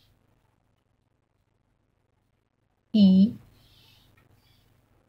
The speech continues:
I, O,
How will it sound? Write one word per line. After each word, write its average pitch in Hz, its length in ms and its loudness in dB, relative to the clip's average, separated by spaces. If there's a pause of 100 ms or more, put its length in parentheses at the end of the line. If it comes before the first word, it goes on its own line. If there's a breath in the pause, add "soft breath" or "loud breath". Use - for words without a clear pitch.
(580)
I, 202 580 0 (1900)
O, 214 580 2